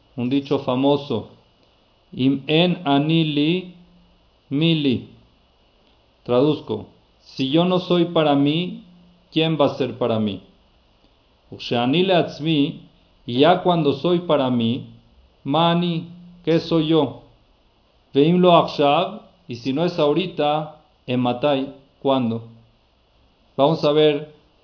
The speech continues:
qué consejo nos transmite Hillel Azaken con esta Mishnah. Dice así Hillel Azaken, Imen ani li, mi li.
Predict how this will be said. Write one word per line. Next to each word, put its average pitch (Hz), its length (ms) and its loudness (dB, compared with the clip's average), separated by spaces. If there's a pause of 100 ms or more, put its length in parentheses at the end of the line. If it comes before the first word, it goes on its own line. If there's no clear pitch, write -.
(140)
qué 156 420 2
consejo 143 640 -2
nos 123 200 -4
transmite 135 560 -2
Hillel 127 260 0
Azaken 123 560 -2
con 113 180 -4
esta 113 220 -6
Mishnah. 104 440 -8 (1080)
Dice 170 300 2
así 165 300 6
Hillel 147 260 2
Azaken, 127 560 0 (340)
Imen 170 460 2
ani 170 300 2
li, 175 480 2 (120)
mi 147 240 0
li. 135 360 0